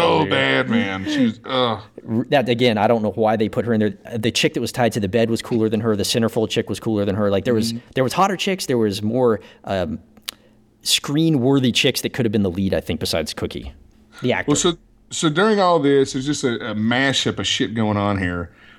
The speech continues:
Speaker 1: Um, they're running away, right? They get in some fights. They're running away. They go across a rope bridge, which they burn. W-, they, as they're going across a rope bridge, they're burning it, and the Nombies are just walking. Of course, they,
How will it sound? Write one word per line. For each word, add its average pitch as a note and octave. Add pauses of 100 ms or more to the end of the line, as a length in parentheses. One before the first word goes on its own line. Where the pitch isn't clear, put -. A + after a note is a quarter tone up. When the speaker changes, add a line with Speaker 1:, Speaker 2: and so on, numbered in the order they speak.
(120)
Speaker 1:
Um, G#2
they're B2+
running D3
away, C3
right? A#2+
They B2
get C3+
in D3
some C3
fights. C3
They're A2+
running B2
away. A#2+
They A#2
go A#2
across A#2
a G#2
rope A#2
bridge, B2+
which A2+
they A2
burn. A#2 (360)
W-, C#3+ (160)
they, F3 (200)
as G#3
they're A3+
going F#3+
across E3+
a D3+
rope E3
bridge, B2+
they're B2
burning B2+
it, A2
and A2+
the A2
Nombies A#2
are G#2
just G2+
walking. G#2+
Of F#2+
course, G#2
they, G2+